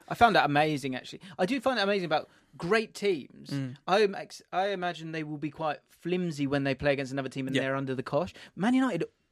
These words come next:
Speaker 1: throughout the years are
Speaker 2: Mm.
Speaker 1: always kind of able to kind of stay in the game. I always find that really, uh, impressive.
Speaker 2: Except Liverpool.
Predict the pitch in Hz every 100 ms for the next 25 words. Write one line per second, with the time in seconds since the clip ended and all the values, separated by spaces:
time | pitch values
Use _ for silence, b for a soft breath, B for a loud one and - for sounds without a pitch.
0 | _ - 208 269 180 170 247 190 151 151
1 | 240 269 - 220 185 - 170 170 160 170
2 | 151 - - - 170 160 147 170 165 139
3 | 170 - 156 147 151 139 135 143 135 -
4 | 135 135 143 - - - 139 123 143 -